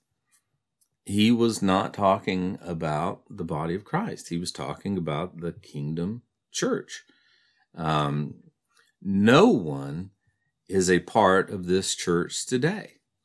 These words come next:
Uh, the kingdom church, just like the wilderness church,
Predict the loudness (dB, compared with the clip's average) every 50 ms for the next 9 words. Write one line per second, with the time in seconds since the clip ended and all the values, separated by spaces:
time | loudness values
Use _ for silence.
0 | _ _ _ _ _ _ _ _ _ -8 -4 -2 -2 -2 -2 -4 -6 -4 -4 -2
1 | 0 2 2 2 2 2 0 -2 -2 0 2 2 2 2 0 -4 -10 -16 -20 -20
2 | _ _ _ _ _ _ _ _ _ _ _ -20 -12 -2 2 2 2 4 2 2
3 | 2 2 2 0 -4 -2 0 2 2 4 6 6 6 6 6 4 2 0 2 2
4 | 0 0 -2 -6 -12 -14 -10 -8 -6 -6 -6 -8 -10 -14 -16 -20 -20